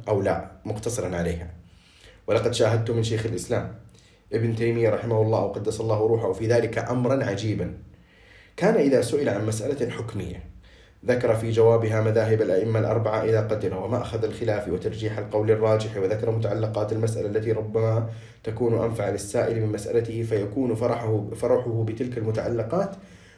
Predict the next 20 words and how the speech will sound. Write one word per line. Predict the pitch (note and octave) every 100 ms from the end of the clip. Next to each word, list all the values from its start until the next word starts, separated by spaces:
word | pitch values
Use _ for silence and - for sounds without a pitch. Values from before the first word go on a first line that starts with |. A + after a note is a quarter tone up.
| -
واللوازم | A2+ A2 C3+ D3+ D3 C3
أعظم | D3+ C3+ B2+ B2
من | A2+
فرحه | A2 C3 B2+
بمسألته. | B2 A2+ G#2 - G2 F2
وهذه | F2+ C3+ C#3+ A#2
فتاويه | A2+ A2+ A#2 A#2
رحمه | A2 - G#2+ G#2+
الله | A2+ F3+ F3+ - - - _ _ _ _ _ _ _ - - - - -
بين | C3 C3+
الناس، | A#2+ C3 F3+ E3+
فمن | B2+ B2 A#2
أحب | - D3 C3 A#2
الوقوف | A#2 G#2 G#2+ A#2+ C3 A#2 F#2 F2 - - - - -
عليها | A2+ D3+ D3+ C#3+ A3 -
رأى | - C#3 A2+ G#2+
ذلك. | F2+ - - - - -
مع |
حقيقة | G#2 - - F#3 C#3+ E3
هذا، | D#3 D#3+